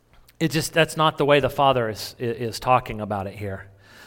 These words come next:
Uh, a very real part of the call to be a Christ follower is the call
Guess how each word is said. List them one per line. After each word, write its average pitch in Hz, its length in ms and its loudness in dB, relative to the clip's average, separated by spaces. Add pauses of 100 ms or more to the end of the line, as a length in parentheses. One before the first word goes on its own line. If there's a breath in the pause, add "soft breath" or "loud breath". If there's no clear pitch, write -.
(100)
Uh, 147 160 0
a 156 100 6
very 208 380 10
real 190 420 8
part 196 640 4 (440 soft breath)
of 156 420 10
the 147 80 0
call 202 540 6
to 202 180 2
be 156 140 4
a 143 60 2
Christ 185 420 2
follower 139 640 4 (400 loud breath)
is 240 400 6
the 294 100 4
call 170 580 6